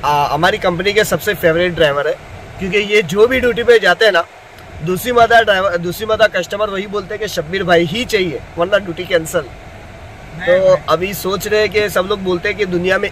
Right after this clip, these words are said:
Speaker 1: एक जैसे इंसान के सात, आ, copy होते हैं, तो सातों को हम पकड़ रहे हैं जमा जमा करके, ताकि अगर किसी को requirement ज़्यादा बढ़ जाए तो उनकी जगह पे उनको भेज दे रहे हैं। तो हमारे ये भाई भी एकदम dress में रहते हैं, powerful, एकदम मस्त,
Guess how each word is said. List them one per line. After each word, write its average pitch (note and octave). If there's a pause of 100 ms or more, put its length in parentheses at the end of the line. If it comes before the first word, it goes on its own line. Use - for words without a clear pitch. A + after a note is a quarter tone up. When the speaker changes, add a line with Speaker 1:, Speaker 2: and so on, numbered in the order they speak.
Speaker 1:
एक F3
जैसे F#3
इंसान F3+
के F#3+
सात, F3 (440)
आ, C#3
copy D3+
होते D#3+
हैं, F3
तो F3+
सातों D3
को F3+
हम F3
पकड़ E3
रहे E3+
हैं C#3+
जमा C#3+
जमा D3+
करके, C#3+ (600)
ताकि D#3
अगर E3+
किसी E3
को F#3
requirement E3+
ज़्यादा D#3+
बढ़ D#3+
जाए F3
तो F3
उनकी D#3+
जगह D#3+
पे E3+
उनको D#3
भेज B2+
दे A#2
रहे A2
हैं। G#2 (840)
तो D#3+ (760)
हमारे F3
ये F#3+
भाई F#3
भी G3
एकदम F#3
dress E3+
में F#3+
रहते F#3
हैं, F#3
powerful, F3
एकदम E3+
मस्त, F3